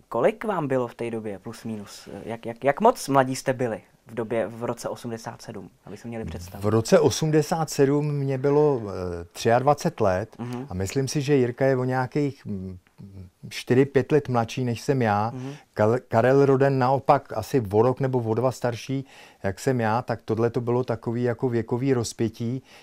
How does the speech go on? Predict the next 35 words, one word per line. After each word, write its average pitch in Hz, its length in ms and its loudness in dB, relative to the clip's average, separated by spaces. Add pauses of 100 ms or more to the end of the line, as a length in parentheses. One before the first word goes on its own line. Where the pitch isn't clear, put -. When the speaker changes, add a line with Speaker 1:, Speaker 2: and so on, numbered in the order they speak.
(120)
Speaker 2:
Jinak, 107 280 -2
co - 100 -6
tam 120 220 0
byli 123 180 0
ty 127 120 0
ostatní 123 500 -2
kluk-, 113 180 -6 (180)
kluci 110 300 -4
jako, 123 440 2 (320)
eh, 95 240 0
Tomáš 117 440 2
Kargr, 113 360 0 (200)
Venca 104 300 -2
Číškovský, 107 960 -6 (420)
Ivo 117 540 0
Helikar, 110 680 2 (300)
tak 110 260 2
to - 140 -6
si - 160 -4
myslím, 123 320 0
že 120 160 0
jsme 123 180 -2
tak 123 240 -2
jako 123 380 0 (180)
stejně 123 600 -2 (300)
na 104 160 0
tom, 120 260 0
že 117 120 -2
jsme 123 280 -4 (500)
tak 113 260 4
těsně 123 340 2
před - 240 -4
tou 117 140 0
šedesátkou. 98 840 0
Speaker 1:
Mhm. 147 260 -6